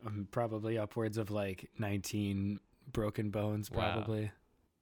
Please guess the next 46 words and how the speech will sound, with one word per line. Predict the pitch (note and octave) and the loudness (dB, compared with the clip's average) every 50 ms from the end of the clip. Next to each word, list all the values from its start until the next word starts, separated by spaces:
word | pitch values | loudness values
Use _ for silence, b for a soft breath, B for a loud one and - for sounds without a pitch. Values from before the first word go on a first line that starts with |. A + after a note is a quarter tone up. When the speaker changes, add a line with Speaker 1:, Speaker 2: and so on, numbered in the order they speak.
| _ _ _ _ _ _ _ _ | _ _ _ _ _ _ _ _
Speaker 2:
But | - A2+ G#2+ | -8 -6 -4
you | G2+ | -4
still | F2+ - - A2+ G#2+ G#2+ | -4 -4 -2 -2 -2 0
keep | - - A2 - | 0 -2 -2 -2
going, | - - G#2 A2+ B2 A2 F#2 F2+ | 0 -2 -2 -2 -2 -4 -4 -4
huh? | G2 G#2 G#2 F#2+ - - - _ - | -4 -6 -6 -8 -12 -16 -20 _ -6
Speaker 1:
Yeah, | - G#2+ G#2 A#2 C3 C#3 C3 G#2+ - _ - A2 | -2 2 2 4 4 2 2 -2 -6 _ -8 -6
I | A2 | -4
don't | A#2+ B2+ B2 | -2 0 0
know. | A#2 A#2 A#2+ B2 - - - A#2+ | 0 0 -2 -2 -4 -6 -6 -2
I | A2+ A2+ | -2 -2
feel | A#2 - - C3+ | 0 0 2 2
like | C3 C#3 C#3+ B2+ G#2 - - - B B B B B B | 2 2 2 0 -4 -8 -18 -20 B B B B B B
if | - A#2+ - | -2 0 2
you | C3 C3 | 2 2
don't | C#3+ C3+ A#2+ | 2 2 0
hurt | G2+ G2+ G2+ A#2 A#2+ B2+ | 0 -2 0 0 2 2
yourself, | B2 C3 C3 - - D3+ C#3+ D3 D3 B2+ - | 2 2 2 2 2 2 2 2 2 -2 -4
you're | - A#2+ A2+ A#2+ B2 | -2 0 2 2 2
not | A#2+ A#2+ A#2+ A#2+ A2+ G#2 | 4 2 2 2 2 2
using | G#2 A2 A#2 A#2 A#2 A#2 | 2 2 2 2 2 2
your | A2+ G#2+ G2+ | 2 2 2
body | G#2+ G#2+ A2 A2+ A2+ G#2+ G2 | 2 2 2 2 2 0 -2
to | - - A2 G#2 | 0 0 0 0
its | G2 - | -2 -4
fullest, | - - A#2+ A#2 A2+ G2+ F#2+ - - | -4 -2 0 0 2 0 -2 -4 -4
because | - A2 - A#2 G#2 G2 A2 | -4 -2 -2 -2 -2 0 0
your | A2+ G#2+ G2 | -2 -2 0
body | - A2+ A2+ A2 G#2+ G2+ | 0 0 0 0 -2 -4
can | - - A2+ G#2+ G2+ G2+ G2 - | -2 -2 -2 -2 -2 -2 -6 -6
heal | - - A#2 A2+ G#2 | -4 -2 0 0 0
itself. | G2 F2+ - - G#2+ F#2 F2+ - - - B B B B B B B B B B | 0 0 0 -2 -2 -6 -8 -10 -12 -16 B B B B B B B B B B
So | - - G#2+ | -8 -4 -2
why | G#2 G2+ G#2 G#2+ | 0 0 2 2
not, | G#2+ G#2+ G#2+ G#2 G#2 - - - - - _ _ _ _ _ _ _ _ _ | 2 0 0 -2 -4 -8 -14 -20 -20 -20 _ _ _ _ _ _ _ _ _
why | - G#2+ G2+ | 0 2 4
not | G#2+ G#2 G2 - | 4 4 2 0
see | - - G#2+ G#2+ | 0 2 2 2
what | G#2+ G#2+ G#2+ A2 | 2 2 2 2
your | G#2+ G#2 | 2 2
body's | A2 G#2+ G#2+ A2 G#2 - | 2 2 2 0 0 -2
capable | - A#2 A2+ - A2 G2 G2 F#2+ | -2 -2 0 0 0 0 0 -2
of? | F#2+ F#2+ F#2 - - D3 | -2 -2 -4 -6 -8 -12
Speaker 2:
<laughs> | - - | -8 -2
For | - A2 A#2 A2+ | 0 0 0 0
sure. | - - - B2 C3 B2+ G#2 G2 | 0 -2 -2 -2 -2 -2 -4 -6